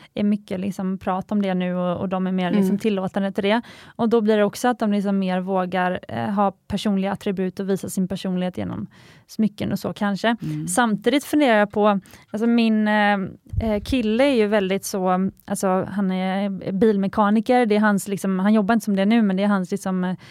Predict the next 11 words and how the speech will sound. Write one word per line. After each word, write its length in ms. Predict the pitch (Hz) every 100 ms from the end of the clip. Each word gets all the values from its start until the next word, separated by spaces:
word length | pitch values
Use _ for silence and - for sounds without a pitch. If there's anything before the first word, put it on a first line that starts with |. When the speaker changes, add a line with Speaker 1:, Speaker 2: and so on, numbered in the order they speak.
| - - -
Speaker 1:
eh, 300 | 208 196 190 -
utbildning 560 | - - 226 - 196 202
från 180 | 202 208
början. 340 | 214 208 240 - - - - _
Eh, 240 | 233 214 214
och 200 | 226 226
liksom 360 | 233 226 208
där 360 | 175 202 285 330
är 100 | 247
det 120 | 208
ju, 240 | 190 196